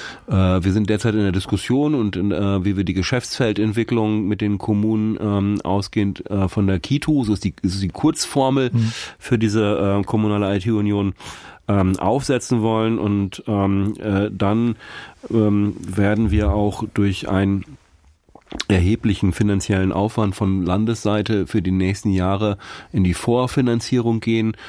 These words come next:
Speaker 1: damit wir die Kommunen ertüchtigen und digitalisieren.
Speaker 2: Zahl?
Speaker 1: Wie Zahl?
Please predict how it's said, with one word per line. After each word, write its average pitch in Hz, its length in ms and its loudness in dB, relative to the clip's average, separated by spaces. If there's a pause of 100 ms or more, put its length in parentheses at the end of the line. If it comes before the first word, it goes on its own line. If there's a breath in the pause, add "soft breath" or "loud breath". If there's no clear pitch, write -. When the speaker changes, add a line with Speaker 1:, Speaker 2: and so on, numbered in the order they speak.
(180 loud breath)
Speaker 1:
damit 98 380 0
wir 95 300 2 (320 loud breath)
die 104 160 2
Kommunen 101 480 2
ertüchtigen 95 680 0
und 92 100 0
digitalisieren. 87 760 -2 (600)
Speaker 2:
Zahl? 165 360 2 (680)
Speaker 1:
Wie 101 160 2
Zahl? 82 360 0